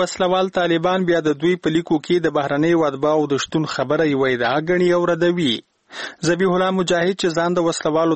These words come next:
طالبانو ویان معرفي کوي، ازادي راډیو ته وویل چې دغه ډول ادعاوې د افغان حکومت منفي تبلیغات او د دوی د بدنامۍ هڅې دي. دا په داسې حال کې ده چې له شاوخوا یو کال راهیسې افغان حکومت او وسلوال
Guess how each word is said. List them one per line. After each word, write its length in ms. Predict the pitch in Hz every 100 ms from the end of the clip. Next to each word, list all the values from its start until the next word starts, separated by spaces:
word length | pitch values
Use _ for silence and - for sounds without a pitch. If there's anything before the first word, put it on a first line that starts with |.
| -
طالبانو 460 | 147 139 147 156
ویان 320 | 135 127 151 175
معرفي 300 | 151 135 139 -
کوي، 240 | 131 170 180 - - -
ازادي 340 | 170 175 175 190
راډیو 340 | 185 175 175
ته 60 | 165 156
وویل 260 | 175 190
چې 260 | 180 190 175
دغه 180 | 175 170 156
ډول 200 | 151 139
ادعاوې 420 | 127 131 156 180 185
د 100 | 160
افغان 280 | 143 143 156 139
حکومت 340 | 127 147 143 143
منفي 240 | 127 - 151
تبلیغات 560 | 135 123 120 147 180 - - - - -
او 20 | 185 185
د 80 | 180 170
دوی 120 | 208
د 100 | 170 135
بدنامۍ 500 | 131 123 120 135 151 147
هڅې 280 | 175 - 117
دي. 100 | 131 - _ _ - - - - 165
دا 80 | 175
په 160 | - 175
داسې 300 | 190 - 185
حال 120 | 190
کې 140 | 185 165
ده 80 | 165 -
چې 200 | 190 185
له 120 | 160
شاوخوا 400 | 180 175 175 175 160
یو 160 | 175 180 -
کال 180 | 165 151
راهیسې 460 | 143 160 170 - 147
افغان 340 | - 156 156 143
حکومت 300 | 139 156 175
او 40 | 156
وسلوال 440 | 147 - 139 147